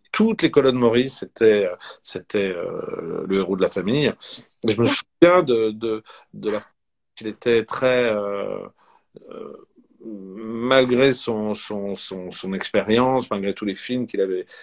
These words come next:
Speaker 1: pu faire, euh, son émotion et de, de, de son excitation. Et ça, c'était vraiment, euh, euh, c'était, c'était très, ouais, très joyeux, très, il m'avait dit en sortant, quand je lui ai montré le, le film en,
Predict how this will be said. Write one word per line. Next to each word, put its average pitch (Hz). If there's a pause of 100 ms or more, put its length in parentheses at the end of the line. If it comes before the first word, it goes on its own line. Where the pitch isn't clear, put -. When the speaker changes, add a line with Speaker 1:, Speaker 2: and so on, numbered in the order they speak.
(120)
Speaker 1:
pu -
faire, 131 (500)
euh, - (1120)
son 117
émotion 143
et 120
de, 113
de, 107
de 101
son 107
excitation. - (380)
Et -
ça, 127
c'était 104
vraiment, 101
euh, 92 (540)
euh, -
c'était, -
c'était -
très, 101
ouais, 87
très 107
joyeux, 101
très, 104
il 98 (300)
m'avait 107
dit 117
en 113
sortant, 113
quand 107
je 104
lui 101
ai -
montré 104
le, 95
le 95
film 104
en, -